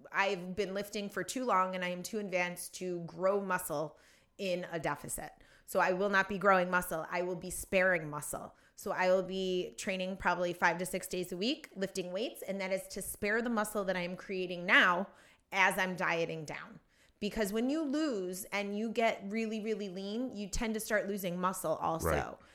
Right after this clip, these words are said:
Speaker 1: And I don't want to do that, obviously. So that is why it's a slow go. I take sixteen weeks to lose ten to twelve pounds.
Speaker 2: But what's that percentage for you? That's what, like fifteen percent?
Speaker 1: Yeah,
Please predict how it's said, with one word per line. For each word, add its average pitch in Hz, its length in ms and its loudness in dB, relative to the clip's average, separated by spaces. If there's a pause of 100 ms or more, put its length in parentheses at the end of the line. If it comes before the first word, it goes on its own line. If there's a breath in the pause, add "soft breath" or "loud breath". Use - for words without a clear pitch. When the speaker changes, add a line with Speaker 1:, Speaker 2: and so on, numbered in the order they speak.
(220 loud breath)
Speaker 1:
And 185 380 2
I 190 100 4
don't 185 160 0
want 180 220 -4
to 175 100 -8
do 170 200 -4
that, 156 260 -4
obviously. 151 640 -2
So 180 320 0
that 180 320 2
is 196 160 -6
why 180 360 6
it's 180 200 -8
a 160 40 -8
slow 165 600 2
go. 233 400 6
I 190 140 0
take 190 240 -6
sixteen 294 640 -4
weeks 269 400 -2
to - 100 -4
lose 208 540 -2
ten 240 320 -2
to 240 100 -2 (140)
twelve 233 420 2
pounds. - 480 -4 (100)
Speaker 2:
But 92 100 4
what's 101 240 8
that 104 140 6
percentage 92 480 0
for - 140 -10
you? 67 80 -8
That's 78 300 -4
what, 69 240 -8
like - 200 -18
fifteen - 500 -6
percent? 98 520 -4
Speaker 1:
Yeah, 370 680 6